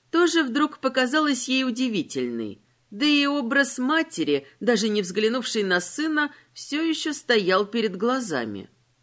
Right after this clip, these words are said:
В детстве она не раз отмечала необычное отношение к Мите в семье, но ей не приходило в голову серьёзно задуматься об этом.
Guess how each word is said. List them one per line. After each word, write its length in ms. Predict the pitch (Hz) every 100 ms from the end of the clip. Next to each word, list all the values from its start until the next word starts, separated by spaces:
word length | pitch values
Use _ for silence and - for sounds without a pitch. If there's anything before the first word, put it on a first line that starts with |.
| _
В 160 | 226 240
детстве 520 | 320 392 - 196 233
она 200 | 277 349
не 180 | 359 370
раз 260 | 311 208
отмечала 680 | 208 208 220 226 - 349 339
необычное 720 | 311 285 254 220 294 - 226
отношение 600 | 220 220 220 240 247 247 254
к 80 |
Мите 360 | 302 269 - 139
в 60 | -
семье, 560 | 151 143 117 113 92 - _ _ -
но 100 | 269
ей 240 | 294 320
не 140 | 330 330
приходило 640 | 349 330 349 285 208 185
в 100 | 190
голову 360 | 269 359 247 202
серьёзно 540 | 247 233 262 240 269
задуматься 640 | 277 285 226 156 139 151 139
об 120 | 131
этом. 460 | 120 - 110 101